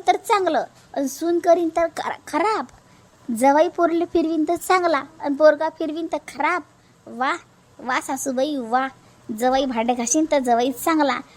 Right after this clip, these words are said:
आणि पोरगा का भांडे घासीन तर पोरगा जोरू का गुलाम. तुमच्यासारख्या विचाराच्या बायांनाच सर्व घोटाळा होऊन राहिला, म्हणून आपलं सर्व म्हणणं, सर्व आपल्यामध्ये सर्व भांडणं होतात आणि अत्याचार होते. तुमच्यासारख्या बाया जगामध्ये आहेत तोपर्यंत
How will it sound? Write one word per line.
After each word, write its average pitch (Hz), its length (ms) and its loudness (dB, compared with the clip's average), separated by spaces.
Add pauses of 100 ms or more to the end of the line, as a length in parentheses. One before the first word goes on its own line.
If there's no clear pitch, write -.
(140)
आणि 269 120 -6
पोरगा 262 400 0
का 277 140 -2
भांडे 247 220 2
घासीन 269 340 2
तर 285 120 -8
पोरगा 262 280 0
जोरू 269 280 4
का 277 160 2
गुलाम. 277 460 0 (680)
तुमच्यासारख्या 269 500 2
विचाराच्या 262 420 2
बायांनाच 254 540 0
सर्व 254 260 2 (280)
घोटाळा 240 340 4
होऊन 226 240 -2
राहिला, 214 280 -4 (460)
म्हणून 277 200 2
आपलं 254 200 -6
सर्व 254 260 2
म्हणणं, 240 300 2
सर्व 247 240 2
आपल्यामध्ये 247 1000 0
सर्व 254 180 0
भांडणं 240 480 2
होतात 208 240 0 (320)
आणि 254 220 0
अत्याचार 240 460 -2
होते. 226 240 -6 (340)
तुमच्यासारख्या 254 460 -2
बाया 233 280 2
जगामध्ये 220 460 2
आहेत 240 220 -2
तोपर्यंत 247 400 -2